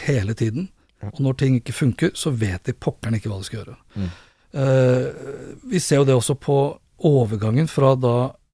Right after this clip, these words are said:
Speaker 1: det var typisk for mamma, for eksempel, å være hjemme, ikke sant? Hjemmeværende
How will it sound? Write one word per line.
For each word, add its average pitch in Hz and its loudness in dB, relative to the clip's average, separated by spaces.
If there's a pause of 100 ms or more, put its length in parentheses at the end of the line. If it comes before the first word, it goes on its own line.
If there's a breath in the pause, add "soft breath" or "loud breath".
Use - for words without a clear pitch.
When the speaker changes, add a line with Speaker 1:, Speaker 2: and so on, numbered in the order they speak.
(500)
Speaker 1:
det 139 -4
var 135 -2
typisk 139 0
for 165 4
mamma, 127 6
for 104 -4
eksempel, 113 2
å 123 6
være 127 4
hjemme, 127 4 (500)
ikke 131 -8
sant? 160 0
Hjemmeværende 117 4